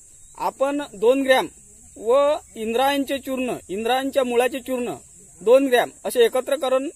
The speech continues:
करून आपण चौदा दिवस जर घेता, तर आपला कितीकही मोठा मुतखडा जर असला, तो, तो तुटून फुटून बाहेर निघतो. तसंच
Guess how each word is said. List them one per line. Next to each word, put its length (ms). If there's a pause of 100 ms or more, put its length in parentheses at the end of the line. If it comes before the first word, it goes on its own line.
(360)
करून 240
आपण 260
चौदा 340
दिवस 240
जर 180
घेता, 300 (680)
तर 40
आपला 260
कितीकही 520
मोठा 320
मुतखडा 440
जर 120
असला, 300 (360)
तो, 60
तो 160
तुटून 400
फुटून 280
बाहेर 220
निघतो. 420 (840)
तसंच 440